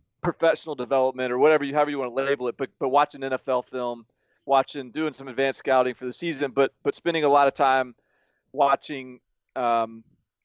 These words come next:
other people who they wanna learn from, right? And so I think that there's gonna be a real temptation from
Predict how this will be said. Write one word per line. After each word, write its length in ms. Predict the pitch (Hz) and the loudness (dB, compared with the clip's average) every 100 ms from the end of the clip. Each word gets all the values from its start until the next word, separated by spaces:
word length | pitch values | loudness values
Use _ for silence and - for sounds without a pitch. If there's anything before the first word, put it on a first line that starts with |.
| - | 0
other 220 | 160 151 | 2 2
people 580 | - 160 - 135 131 123 _ | -2 -8 -4 -2 -2 -4 _
who 260 | 135 147 127 | -12 -8 0
they 140 | 135 | 2
wanna 180 | 131 127 | 2 0
learn 260 | 117 123 120 | -2 -2 -2
from, 280 | - 104 110 | -6 -10 0
right? 280 | 123 131 - | 2 2 0
And 140 | 139 123 | -8 -4
so 220 | 160 143 | 2 4
I 80 | 139 | 4
think 240 | 175 190 | 0 -2
that 120 | 180 | -2
there's 200 | 160 143 | 0 -2
gonna 160 | 151 139 | -2 -4
be 100 | 139 | -4
a 80 | 131 | -2
real 180 | 135 | -2
temptation 760 | 131 143 123 151 147 - 113 107 _ _ _ _ _ _ _ _ | -2 -4 -4 -2 -2 -2 -10 -14 _ _ _ _ _ _ _ _
from 500 | - 143 123 120 113 | -2 2 2 0 -8